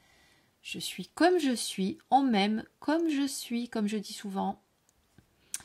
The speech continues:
Là, pour, euh, célébrer la fertilité, le rameau d'olivier pour cultiver la paix,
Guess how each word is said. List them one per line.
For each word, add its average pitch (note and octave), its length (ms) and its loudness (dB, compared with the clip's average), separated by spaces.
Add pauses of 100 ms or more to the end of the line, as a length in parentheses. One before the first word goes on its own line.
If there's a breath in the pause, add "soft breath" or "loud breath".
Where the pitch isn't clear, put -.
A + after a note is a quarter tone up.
(640 loud breath)
Là, G3+ 120 6
pour, G3 280 0
euh, E3+ 160 6
célébrer A#3 480 2
la G3+ 100 6
fertilité, A#3+ 920 -2
le G#3 100 4
rameau A#3+ 400 6
d'olivier A3+ 480 0
pour - 180 -10
cultiver G3 440 -4
la F#3 160 0
paix, G#3 360 -2